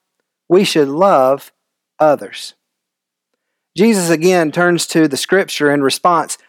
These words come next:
to the lawyer's question. Leviticus nineteen eighteen says, "But you shall love your neighbor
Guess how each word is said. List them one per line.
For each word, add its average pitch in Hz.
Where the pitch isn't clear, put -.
to -
the 156
lawyer's 147
question. 127
Leviticus 170
nineteen 165
eighteen 151
says, 143
"But 165
you 185
shall 165
love 165
your 214
neighbor 156